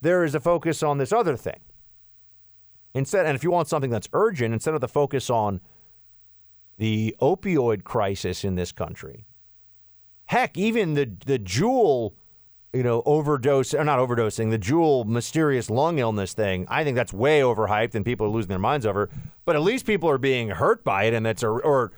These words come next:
they, they might be hurt by it, and it's a real thing. I mean, I think we'd find out that it's not nearly what people think it is,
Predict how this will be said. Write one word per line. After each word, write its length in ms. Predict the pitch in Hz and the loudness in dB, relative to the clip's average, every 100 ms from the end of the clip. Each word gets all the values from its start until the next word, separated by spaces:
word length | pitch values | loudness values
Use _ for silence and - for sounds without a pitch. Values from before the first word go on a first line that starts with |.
| - - | -18 -2
they, 160 | 135 | 0
they 160 | 117 127 | 0 0
might 320 | 135 247 160 | 2 0 0
be 120 | 151 | -2
hurt 220 | 110 120 | 0 0
by 140 | 110 104 | 0 0
it, 20 | |
and 80 | 113 | 0
it's 120 | 117 | 0
a 40 | |
real 220 | 113 156 107 | 0 0 0
thing. 420 | - 185 90 85 | 0 0 0 -4
I 80 | 98 | -2
mean, 100 | 107 | -2
I 80 | |
think 180 | - 113 | 0 -2
we'd 120 | 104 | -2
find 260 | - 107 98 | -2 -2 0
out 200 | 92 98 | 0 0
that 100 | 90 | -2
it's 280 | 85 - - _ _ _ _ _ _ _ _ _ _ _ _ _ _ _ _ | -4 -8 -20 _ _ _ _ _ _ _ _ _ _ _ _ _ _ _ _
not 280 | 101 120 120 | -2 0 0
nearly 340 | 127 147 147 123 | 2 4 4 2
what 120 | 98 | 0
people 220 | 120 101 | 0 0
think 240 | 185 226 | 0 0
it 80 | 110 | -2
is, 460 | 76 69 - - | -4 -10 -12 -16